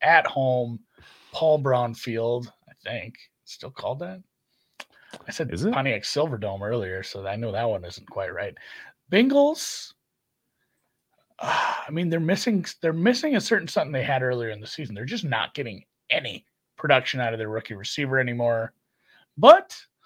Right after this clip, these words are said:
Speaker 1: luckily, T Higgins stepped up nicely. That was a, I don't know how much I wanna put on Cincinnati. Big Ben was off. Like, Big Ben was horrible. That,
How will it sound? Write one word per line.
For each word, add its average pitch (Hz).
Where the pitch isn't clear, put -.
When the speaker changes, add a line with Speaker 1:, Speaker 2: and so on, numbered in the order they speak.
Speaker 1:
luckily, 185
T 208
Higgins 196
stepped -
up 143
nicely. 131
That 165
was 208
a, 196
I -
don't 330
know 254
how 202
much 214
I 190
wanna 180
put 151
on 180
Cincinnati. 151
Big 277
Ben 185
was 127
off. 101
Like, 135
Big 220
Ben 214
was 151
horrible. -
That, 165